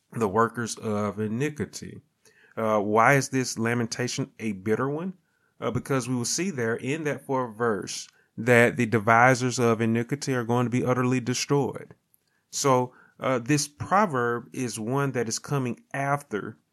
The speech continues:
uh, the destruction of the devisers of iniquity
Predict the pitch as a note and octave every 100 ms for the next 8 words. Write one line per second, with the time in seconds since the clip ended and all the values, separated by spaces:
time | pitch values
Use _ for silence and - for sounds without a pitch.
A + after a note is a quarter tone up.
0 | - - A#2 A2+ A2 G2+ A2+ - - C#3
1 | C#3+ - G2+ G2 G2+ - A#2+ A2+ A2+ A2
2 | G#2+ A2 G#2+ G#2 G#2 F#2 G2 A2 A2+ A2
3 | A2+ G#2 A2+ G#2+ G2+ G#2 D3 D3+ G#2+ -
4 | G2+